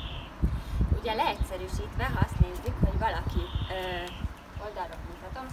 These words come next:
számítógép előtt környed, akkor az első képletek zsugorodnak, a hátulsók pedig túlnyúlnak.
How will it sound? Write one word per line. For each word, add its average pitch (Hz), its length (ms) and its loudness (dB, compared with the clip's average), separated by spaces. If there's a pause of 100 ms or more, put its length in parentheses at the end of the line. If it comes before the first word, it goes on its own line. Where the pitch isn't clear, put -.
számítógép 196 680 -6 (100)
előtt 170 260 -10 (440)
környed, 190 420 -8 (400)
akkor - 240 2
az 233 160 4
első 302 440 2 (120)
képletek - 520 -2 (240)
zsugorodnak, 214 640 -4 (320)
a - 120 -8
hátulsók 311 640 -4
pedig 233 200 -4 (120)
túlnyúlnak. 226 640 -4